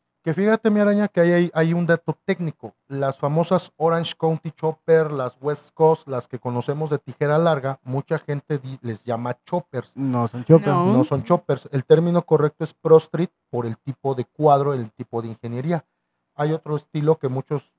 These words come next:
Speaker 1: eh, no desconocen, que es el Frisco Style, que es precisamente las motos rígidas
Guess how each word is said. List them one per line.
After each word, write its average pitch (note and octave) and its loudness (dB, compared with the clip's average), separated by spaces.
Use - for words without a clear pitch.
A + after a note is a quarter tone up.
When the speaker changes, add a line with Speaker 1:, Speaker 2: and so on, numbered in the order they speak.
Speaker 1:
eh, A2+ -18
no B2 -8
desconocen, B2+ -4
que C#3+ -4
es - -2
el B2+ 0
Frisco C#3 -4
Style, D#3 0
que B2 -2
es B2 -4
precisamente C3+ -4
las A#2+ -4
motos B2 -4
rígidas C3+ -2